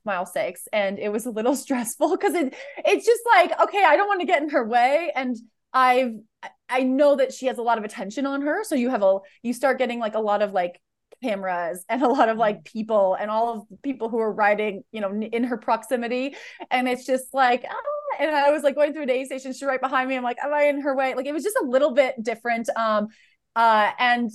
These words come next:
Speaker 1: there was no going with her. Like, there's, you know, in a different world, I would love to have been running that fast, but she was running really fast. And I know she wasn't necessarily probably having her day, um, of, on the swim and the bike, but, I mean, she definitely pulled that out on the run, which shows what can be done.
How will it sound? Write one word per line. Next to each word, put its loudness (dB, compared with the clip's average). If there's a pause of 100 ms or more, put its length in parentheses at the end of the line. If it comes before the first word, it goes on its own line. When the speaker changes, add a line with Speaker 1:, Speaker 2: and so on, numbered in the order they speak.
Speaker 1:
there 2
was 4
no 6
going 4
with -2
her. 2
Like, -2
there's, -2
you -6
know, -2
in 0
a -2
different -4
world, 2
I 4
would -2
love -2
to -2
have -4
been -2
running -2
that -2
fast, 2
but -4
she -6
was -2
running -4
really 0
fast. -2
And 0
I 2
know 4
she -6
wasn't -2
necessarily -4
probably 2
having -6 (120)
her -6
day, 0 (380)
um, 0
of, 6
on -2
the -6
swim -10
and -6
the -8
bike, 0
but, 2
I -14
mean, -12
she -14
definitely -6
pulled -8
that 2
out 2
on -2
the -4
run, -2
which -10 (140)
shows -2
what -4
can -12
be -8
done. -2